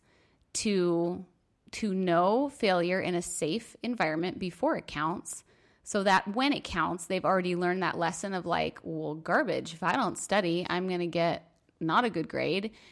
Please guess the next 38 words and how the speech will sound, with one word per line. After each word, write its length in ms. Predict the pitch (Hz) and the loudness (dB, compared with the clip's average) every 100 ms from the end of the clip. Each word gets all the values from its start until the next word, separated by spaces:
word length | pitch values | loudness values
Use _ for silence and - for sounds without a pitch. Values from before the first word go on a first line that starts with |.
| - - | -8 0
and 120 | 202 | 0
it's 180 | 185 - | 0 0
gonna 180 | 240 214 | 0 0
start 320 | - 190 170 | 2 2 2
to 120 | - | 0
affect 380 | 160 - 165 - | 0 0 -2 0
them, 460 | 170 170 170 175 170 - | 0 0 0 -4 -8 -6
you 120 | 185 | -2
know, 120 | 170 | 0
their 160 | 170 170 | 0 0
records 480 | 170 165 160 156 170 | 0 -2 -4 -4 -4
and 120 | 170 | -6
transcripts 720 | - 170 160 - 160 - - - | -4 -4 -4 -4 -6 -6 -10 -4
and 100 | 165 | -2
whatever 300 | 156 143 143 | 0 -2 -2
else." 320 | - - - - - - - - | -4 -8 -14 -20 -20 -20 -12 0
Learning 320 | 233 294 330 | 4 6 6
to 120 | 330 | 4
fail 240 | - 208 | 4 4
safely 600 | 202 185 175 - 208 202 | 4 0 -2 -2 -2 0
is, 160 | 190 190 | -2 2
like, 200 | 180 170 | 2 0
the 180 | 175 185 | -4 -4
hardest 500 | 180 180 175 175 - | 0 2 2 -2 -2
thing 320 | 175 175 185 - _ _ _ _ _ - | 0 0 -2 -6 _ _ _ _ _ 0
I 100 | 180 | 0
have 300 | 180 170 160 | 0 -2 -4
to 80 | - | -6
do 180 | 170 143 | -4 -2
as 120 | 147 | -4
a 60 | 170 | -6
parent. 480 | - - - - - _ _ _ _ _ | -8 -8 -10 -12 -16 _ _ _ _ _
I 100 | 190 | 2
want 300 | 202 190 190 | 4 4 2
to 80 | 240 | 0
force 340 | - 175 165 - | -2 -2 -2 -4
them 220 | 196 196 | -6 -6
to 140 | 180 | -8